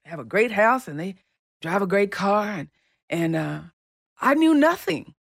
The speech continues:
I came from a family, we didn't have a checking account. We didn't have a s-, we had a, a, what we called a pass-through savings, right? We put money in and pass through and take it out,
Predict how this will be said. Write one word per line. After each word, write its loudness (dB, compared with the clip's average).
I 0
came 0
from -2
a -2
family, -2
we -2
didn't -2
have -2
a -10
checking -4
account. -2
We -2
didn't 2
have -2
a -6
s-, -16
we 2
had 4
a, -2
a, -4
what 2
we -2
called 0
a -6
pass-through -2
savings, -4
right? 0
We -4
put -4
money 0
in -2
and -6
pass 2
through 0
and -2
take 2
it 4
out, 2